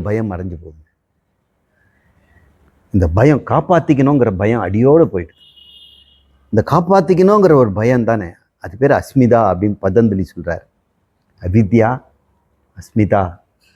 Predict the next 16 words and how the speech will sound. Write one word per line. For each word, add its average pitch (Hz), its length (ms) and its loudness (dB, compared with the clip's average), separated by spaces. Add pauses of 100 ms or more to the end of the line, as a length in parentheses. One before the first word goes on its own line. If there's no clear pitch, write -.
(380)
இந்த - 120 -10 (100)
பஞ்ச 147 260 4
கிளேசங்கள்னு 131 600 2
அவர் 107 180 0
சொல்லுவார். 98 300 0 (1200)
ஈஸ்வரனுக்கு 135 500 4 (140)
பஞ்ச 123 260 2
கிளேசங்கள் 123 440 0
இல்லாதவர். 95 540 0 (1800)
அந்த 92 120 0 (100)
டெஃபினிஷன் 120 480 0
பதஞ்சலி 95 420 0
சொல்றார். 87 300 -12 (400)
இந்த 147 120 4 (120)
அஸ்மிதா 135 460 2 (220)
அப்படிங்கிறது 95 440 -6